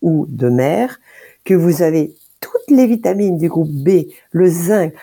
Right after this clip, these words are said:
magnésium, les vitamines du groupe B, mais aussi de la vitamine A, de la vitamine D. C'est extraordinaire, le foie d'animal. Mais il faut is-, qu'il soit issu de bêtes irréprochables. Et c'est là que c'est plus compliqué, qu'il faut aller chercher ou sur Internet.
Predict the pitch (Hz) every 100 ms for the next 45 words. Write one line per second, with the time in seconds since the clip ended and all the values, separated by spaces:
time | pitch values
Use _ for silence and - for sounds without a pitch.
0 | - 180 202 214 202 175 196 165 156 _
1 | - 185 185 196 185 180 180 180 160 160
2 | 190 185 180 175 180 185 190 190 170 151
3 | 170 180 180 185 185 165 - - _ -
4 | 180 - 180 170 175 180 254 220 147 143
5 | - - 143 127 131 127 117 - _ _
6 | _ 131 151 254 370 _ _ _ _ 170
7 | 160 - 208 180 151 - 156 147 - 143
8 | - 240 175 - - 208 - - _ 147
9 | 139 143 180 - - 147 147 160 - 143
10 | - - 73 - _ _ _ 147 135 139
11 | 131 160 - - - 180 208 165 139 127
12 | - 123 156 190 - _ _ - 151 -
13 | 165 151 151 151 147 - 151 180 170 -
14 | 147 139 131 135 127 127 147 185